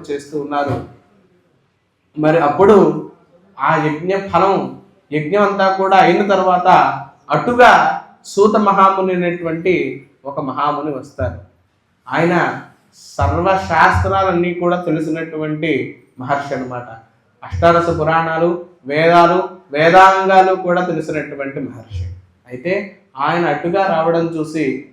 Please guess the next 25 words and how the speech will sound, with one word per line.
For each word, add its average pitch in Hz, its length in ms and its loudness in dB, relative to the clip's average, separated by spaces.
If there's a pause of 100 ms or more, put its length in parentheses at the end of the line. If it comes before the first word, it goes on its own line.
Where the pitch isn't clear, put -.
సౌనకాది 175 680 2
ఋషులందరూ 165 680 -2
కూడా 165 580 -6 (160)
ఆయన 151 180 2
దగ్గరికి 151 400 -2
వెళ్ళి 170 540 -2 (420)
నమస్కారం 170 640 0
చేసుకొని, 160 360 -10
"స్వామి, 160 600 -4 (280)
మేము 156 280 -6
చేసినటువంటి 180 640 -6 (100)
యజ్ఞ 143 260 -6
ఫలం, 180 600 -4 (260)
యజ్ఞం 147 300 -4
చేసినటువంటి 180 580 -4
యజ్ఞం 156 380 -6 (300)
ఫలించింది, 170 840 -2 (180)
మీరు 214 280 4
రాకతో 165 800 2 (180)
మా 151 180 0
యొక్క 151 200 -4 (380)
యజ్ఞవాటిక 185 560 2
అంతా 156 260 -2
కూడా 156 220 -6
పావనమైంది" 143 1160 -6